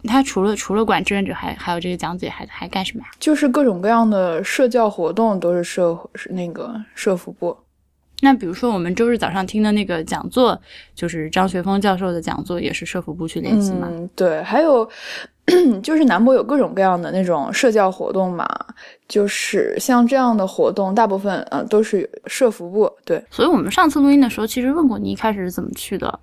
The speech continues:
Speaker 1: 但是没有问你，
Speaker 2: 嗯。
Speaker 1: 就是因为考试吗？还是怎样？
Speaker 2: 嗯，有，会有考核。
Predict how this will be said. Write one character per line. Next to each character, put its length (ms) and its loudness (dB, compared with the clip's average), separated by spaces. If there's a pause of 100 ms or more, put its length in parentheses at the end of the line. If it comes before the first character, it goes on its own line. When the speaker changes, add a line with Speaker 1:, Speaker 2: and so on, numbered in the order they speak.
Speaker 1:
但 140 4
是 80 2
没 100 6
有 100 2
问 220 4
你， 80 4
Speaker 2:
嗯。 40 -8
Speaker 1:
就 120 -4
是 200 0 (340)
因 60 -2
为 20 -4
考 180 -2
试 260 -4
吗？ 240 2 (180)
还 180 -6
是 80 2
怎 160 2
样？ 240 0 (100)
Speaker 2:
嗯， 200 -2
有， 240 2
会 160 2
有 140 2
考 180 -8
核。 260 -8